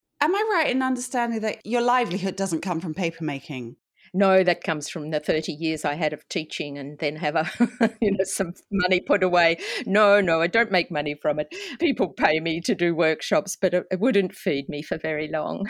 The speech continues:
Speaker 2: <laughs>
Speaker 1: And so were you teaching any workshops when the pandemic hit? How did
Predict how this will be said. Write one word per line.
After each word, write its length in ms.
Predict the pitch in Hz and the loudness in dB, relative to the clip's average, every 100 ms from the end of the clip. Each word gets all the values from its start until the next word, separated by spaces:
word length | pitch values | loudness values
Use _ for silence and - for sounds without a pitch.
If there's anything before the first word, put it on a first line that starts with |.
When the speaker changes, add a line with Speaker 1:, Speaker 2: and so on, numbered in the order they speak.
| - - | -8 -12
Speaker 2:
<laughs> 120 | - - - - - | -12 -14 -14 -6 0
Speaker 1:
And 180 | 311 311 | 2 2
so 180 | 330 269 | 0 0
were 200 | 269 285 | 2 2
you 220 | 320 339 | 0 -2
teaching 460 | - 254 - 277 - | -4 -4 -2 -4 -2
any 220 | 254 262 | -2 0
workshops 600 | 240 247 - 277 - 226 | 0 0 -2 -4 -4 -2
when 300 | 240 240 226 | -2 0 -2
the 80 | 220 | -4
pandemic 580 | - 226 226 220 233 - | -4 -4 -2 -2 -4 -4
hit? 200 | 269 285 | -4 0
How 260 | 370 554 | 0 0
did 180 | 427 | 0